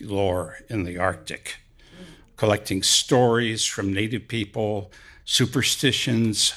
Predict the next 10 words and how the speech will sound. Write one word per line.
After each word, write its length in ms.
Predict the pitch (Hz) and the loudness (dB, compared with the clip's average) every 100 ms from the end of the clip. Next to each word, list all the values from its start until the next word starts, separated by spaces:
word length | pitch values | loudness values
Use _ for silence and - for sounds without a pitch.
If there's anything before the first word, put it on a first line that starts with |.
| - _ | -8 _
customs, 960 | - 127 - - 123 110 107 - - - - - - _ | 2 4 4 2 -2 -2 -2 0 0 -2 -12 -20 -20 _
et 160 | 110 - | -10 0
cetera. 580 | - 151 123 107 - - - - _ _ - - - - 156 | 4 4 4 0 -8 -14 -20 -20 _ _ -20 -20 -20 -20 -4
Uh, 480 | 113 101 98 95 104 _ | 0 2 2 0 -4 _
and 260 | 123 110 - | 0 0 2
every 340 | 143 160 214 196 | 2 2 -2 0
once 460 | 170 170 170 - | 2 2 2 2
in 100 | 156 | 2
a 60 | 147 | 2
while, 840 | 131 107 98 92 101 147 190 - | 2 4 4 2 0 -2 -4 -8